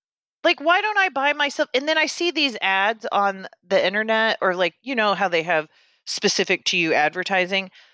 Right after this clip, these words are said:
and it's all of these, like, bright coordinated outfits that have,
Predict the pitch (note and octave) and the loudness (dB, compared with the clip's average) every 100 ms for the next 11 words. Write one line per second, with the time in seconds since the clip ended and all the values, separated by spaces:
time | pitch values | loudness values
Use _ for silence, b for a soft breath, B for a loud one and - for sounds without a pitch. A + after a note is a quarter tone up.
0 | b - C4 C#4 D4 C#4 C4+ A3 A3+ G#3+ | b -2 2 2 2 2 2 0 -6 2
1 | G3+ - _ _ _ _ _ _ _ _ | 2 2 _ _ _ _ _ _ _ _
2 | _ G#3+ C4 C4+ C4+ - - A#3+ B3 B3+ | _ -4 0 2 2 0 -6 -2 2 2
3 | A3+ A3+ A3 G3 - G3 - - G3+ G3 | 0 0 2 2 2 0 0 -4 2 2
4 | F3+ - G#3 F#3 G#3 G3+ | 2 0 -2 0 0 0